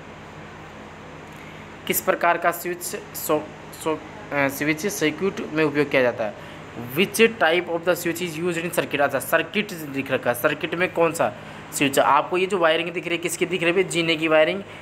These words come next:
या staircase wiring या सीढ़ी की वायरिंग बोलते हैं। तो जीने की wiring में कौन सा switch उपयोग होता है? टू वे switch होता है या दो तरफा स्विच का प्रयोग किया जाता है, ठीक है,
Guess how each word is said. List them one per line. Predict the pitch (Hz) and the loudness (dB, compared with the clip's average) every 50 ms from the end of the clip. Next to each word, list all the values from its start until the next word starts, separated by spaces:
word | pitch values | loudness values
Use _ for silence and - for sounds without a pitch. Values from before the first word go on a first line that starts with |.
| - - | -6 -2
या | 156 147 156 | 0 0 0
staircase | 151 - 165 160 143 139 165 165 160 - | 2 4 4 4 4 4 2 2 2 4
wiring | 160 156 160 180 180 | 4 4 4 2 0
या | 196 | -2
सीढ़ी | 175 - 170 160 156 170 | -2 -2 -2 0 2 2
की | 156 | 4
वायरिंग | 151 151 147 151 147 143 127 | 6 6 4 4 2 0 -2
बोलते | 120 110 107 117 | -4 -4 -4 -4
हैं। | 110 110 - - - - - | -6 -6 -8 -12 -14 -10 -8
तो | - 139 | -8 -2
जीने | 127 151 156 165 170 165 | 2 2 4 6 4 4
की | 165 185 | 4 4
wiring | 165 170 165 165 165 170 170 | 4 4 4 4 4 2 -2
में | 165 165 | -2 -2
कौन | - 170 175 | -2 -2 -2
सा | 170 - 175 | -2 -4 -6
switch | 170 - 170 165 165 - | -4 -2 -2 -2 -2 -4
उपयोग | 185 170 165 175 170 151 | -6 -2 0 0 2 2
होता | 151 156 170 | 2 4 4
है? | 170 175 | 4 2
टू | 170 - 160 156 165 196 240 254 - - - - - - - - - - 127 | 2 0 0 0 0 0 -2 -6 -10 -12 -14 -16 -16 -16 -16 -16 -14 -12 -8
वे | 123 127 151 165 180 202 220 - - - - - - - | 0 4 6 6 6 6 4 0 -4 -12 -16 -16 -14 -10
switch | - - - 160 170 170 170 | -6 0 2 4 4 4 4
होता | 156 135 139 165 | 2 4 4 6
है | 175 | 6
या | 180 165 | 6 6
दो | 147 160 156 | 6 4 4
तरफा | 151 - 151 143 - 156 165 196 233 - - - - - - - - | 4 4 2 4 4 4 6 4 4 0 -6 -14 -16 -16 -16 -12 -10
स्विच | - - 156 151 151 - | -4 0 2 2 4 4
का | 170 160 | 4 2
प्रयोग | 156 - 147 151 151 151 - | 4 2 2 2 0 2 2
किया | 147 139 131 | 2 2 4
जाता | 123 123 110 110 - 117 | 2 0 -2 -2 -2 -4
है, | 117 - | -4 -2
ठीक | 165 185 185 | -4 0 2
है, | - | 2